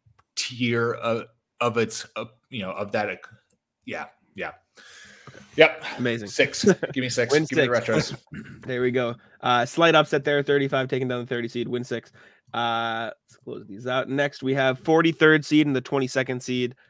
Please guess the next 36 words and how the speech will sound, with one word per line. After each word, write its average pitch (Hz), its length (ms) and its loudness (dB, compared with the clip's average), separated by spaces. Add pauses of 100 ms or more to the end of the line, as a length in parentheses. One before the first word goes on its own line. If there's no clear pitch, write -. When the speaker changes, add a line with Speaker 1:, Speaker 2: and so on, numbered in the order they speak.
(120)
Speaker 2:
Wins 131 220 2
twenty-two 135 540 0
and 120 200 -4
thirty-four. 117 480 -4
So 110 260 -12
twenty-two 135 540 -6
and 117 120 -8
forty-three. 120 440 -6
Speaker 1:
Thirty-four 127 260 4
is 110 100 -4
winning. 98 240 -6 (140)
I'm 107 100 -14
telling 107 220 -2
you 92 100 -4
that 92 140 -2
much. 87 260 -8 (420)
Speaker 2:
Twenty-two 139 840 -8
Speaker 1:
Okay. 127 300 -12
Speaker 2:
and 123 240 -12
forty-three 123 1120 -6
here. 113 420 -8 (540)
Win 156 320 0
twenty-two 139 880 2 (100)
and 127 300 -2
win 120 360 -4
thirty-four. 117 720 -4
Thirty-four 147 800 6
is 131 140 4
the 117 120 0
yellow 127 460 6
with 120 160 0
the 107 80 -4
Boston 123 540 2
across 123 360 0
the 117 100 -12
chest. 120 420 -6